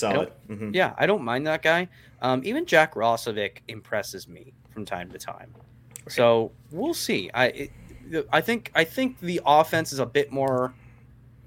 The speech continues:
Speaker 1: optimistic than the defense.
Speaker 2: Mm-hmm.
Speaker 1: Uh, defense is still, you know, at the end of the day, your only good defenseman is Zach Werenski.
Speaker 2: S-, agreed.
Speaker 1: You know,
Speaker 2: Agreed.
Speaker 1: like, if, if we're being real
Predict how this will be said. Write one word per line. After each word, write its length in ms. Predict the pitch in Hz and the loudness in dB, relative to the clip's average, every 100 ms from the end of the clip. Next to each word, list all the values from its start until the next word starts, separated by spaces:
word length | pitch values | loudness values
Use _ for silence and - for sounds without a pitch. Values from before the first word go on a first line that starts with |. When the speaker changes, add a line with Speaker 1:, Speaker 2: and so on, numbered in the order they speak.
| - - - - - | -20 -20 -20 -20 2
Speaker 1:
optimistic 760 | 135 135 117 110 135 - 151 151 | 4 4 2 2 0 2 0 0
than 200 | - 127 | -2 -2
the 100 | 113 95 - | -2 -4 -10
defense. 680 | 92 85 - - - - - | -12 -12 -12 -14 -12 -12 -6
Speaker 2:
Mm-hmm. 360 | 117 104 98 90 - - | -2 0 -2 -6 -12 -4
Speaker 1:
Uh, 200 | 107 101 | 0 0
defense 460 | 98 143 - 147 135 | 0 -2 2 2 0
is 100 | 117 | -4
still, 440 | - 117 104 92 - - | 0 2 2 0 -6 -12
you 140 | 117 | -8
know, 160 | 90 85 | -6 -2
at 140 | 117 120 | -2 -2
the 120 | 120 - | -4 0
end 240 | 151 160 | 0 2
of 140 | 147 | 2
the 100 | 131 | 2
day, 540 | 110 98 101 107 120 - - - - - - - | 0 2 4 4 2 -2 -12 -20 -20 -20 -20 -18
your 720 | - 107 113 120 123 117 113 - | -14 -6 -2 2 4 4 2 0
only 460 | 117 117 107 98 92 | -4 -4 -8 -10 -10
good 280 | 101 90 85 | -6 -6 -6
defenseman 640 | 87 - 90 - - - | -14 -14 -16 -16 -18 -18
is 80 | - | -16
Zach 200 | - 87 - | -14 -14 -16
Werenski. 340 | 85 82 - - - - - | -20 -20 -20 -20 -20 -14 -10
Speaker 2:
S-, 280 | - - - - - | -6 -4 -4 -8 -8
agreed. 460 | 113 101 85 - - - - 117 | -4 -2 -4 -12 -16 -18 -10 -6
Speaker 1:
You 140 | 117 | -4
know, 200 | 107 92 | -2 -2
Speaker 2:
Agreed. 140 | 92 85 | -4 -2
Speaker 1:
like, 220 | 110 - | -2 0
if, 140 | 131 - - - - | -4 -4 -12 -20 -2
if 160 | 143 139 | 0 4
we're 140 | 156 | 4
being 320 | 139 151 135 | 4 2 2
real 720 | 117 120 135 131 131 123 120 | 0 2 6 8 8 6 4